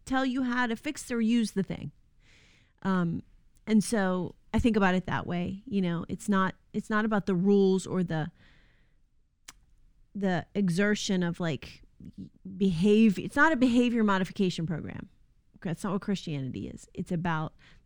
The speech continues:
having a relationship and being motivated by the relationship and understanding my relationship to my creator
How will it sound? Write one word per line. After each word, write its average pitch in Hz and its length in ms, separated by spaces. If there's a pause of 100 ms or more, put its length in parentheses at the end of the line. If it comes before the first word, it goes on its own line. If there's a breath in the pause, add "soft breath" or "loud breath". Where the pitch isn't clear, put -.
(260)
having 202 360
a 170 60
relationship 180 720
and 175 160
being 165 320
motivated 175 520
by 170 140
the 165 100
relationship 165 640
and 175 140
understanding 190 680
my 185 120
relationship 190 640
to 190 120
my 175 140
creator 180 720